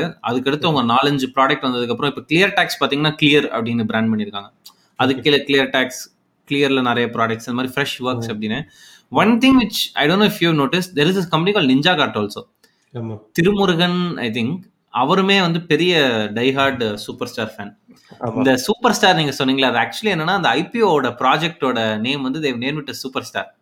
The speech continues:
Speaker 2: ஓகே.
Speaker 1: Yeah, like Project Superstar அந்த மாதிரி for the
Speaker 2: ம்,
Speaker 1: company to
Speaker 2: ஓகே.
Speaker 1: go ஐ பி ஓ. In fact,
Speaker 2: ஓகே.
Speaker 1: there was a picture also on social media he wa-, that he has taken with, uh, Rajini.
Speaker 2: ஆமா.
Speaker 1: So it is a re-,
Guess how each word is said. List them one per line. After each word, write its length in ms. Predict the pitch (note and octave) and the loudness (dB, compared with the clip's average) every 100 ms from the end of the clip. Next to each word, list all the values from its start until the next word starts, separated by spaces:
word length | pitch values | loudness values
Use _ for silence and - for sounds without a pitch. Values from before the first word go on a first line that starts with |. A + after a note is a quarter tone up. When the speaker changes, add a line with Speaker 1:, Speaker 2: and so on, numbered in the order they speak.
| _ _ _ _ _ | _ _ _ _ _
Speaker 2:
ஓகே. 260 | B2 A2 A#2 G#2 _ _ _ _ | -6 -4 -6 -8 _ _ _ _
Speaker 1:
Yeah, 180 | A#2 A2+ | -4 -2
like 200 | A#2 A#2 - | -2 -4 -2
Project 360 | C#3 C#3+ D3+ C3 | 0 2 2 -2
Superstar 480 | C3+ C3 A#2 A#2 G#2+ - | -4 -4 -2 -2 -2 -6
அந்த 220 | - A2 | -6 -2
மாதிரி 240 | A2 G#2+ G#2+ _ _ _ | -2 -2 -6 _ _ _
for 80 | C3+ | 0
the 80 | C3 | 0
Speaker 2:
ம், 60 | B2+ | 2
Speaker 1:
company 300 | B2+ A#2 - | 2 2 0
to 140 | A#2 | -2
Speaker 2:
ஓகே. 80 | A2 | 0
Speaker 1:
go 120 | C3 B2 | 0 0
ஐ 120 | A2 | -2
பி 160 | - A2+ | -2 -2
ஓ. 60 | G#2+ - - | -4 -8 -4
In 100 | C3 | 0
fact, 220 | E3 E3 | 0 2
Speaker 2:
ஓகே. 200 | D3 B2+ | 4 4
Speaker 1:
there 180 | B2+ C3+ | 6 4
was 140 | D3 D#3 | 2 0
a 80 | - | 0
picture 340 | C#3 - G3 | -2 2 4
also 240 | D#3 C3+ | 4 2
on 120 | C3+ A#2 | 0 -2
social 300 | A#2 B2 A2+ | -4 -2 -2
media 220 | A2 A2 | 0 -2
he 160 | A2 A2+ | -2 -2
wa-, 240 | A2+ A2 A2 | 0 -2 -2
that 140 | A2 | -6
he 100 | A#2 | -4
has 120 | A2+ - | -4 -6
taken 240 | A#2 A#2+ | -6 -6
with, 200 | A#2 A#2 | -8 -8
uh, 200 | G#2+ G2+ G#2 _ _ _ | -8 -8 -12 _ _ _
Rajini. 340 | G#2+ G#2+ A2+ G#2+ - _ _ _ _ - | -2 0 0 -2 -8 _ _ _ _ -10
Speaker 2:
ஆமா. 200 | A#2 A2 | -8 -6
Speaker 1:
So 160 | - A2 | -6 -4
it 100 | G2 | -2
is 140 | B2 | 2
a 120 | A#2+ G#2+ | 2 2
re-, 220 | G#2+ G#2+ | 0 -4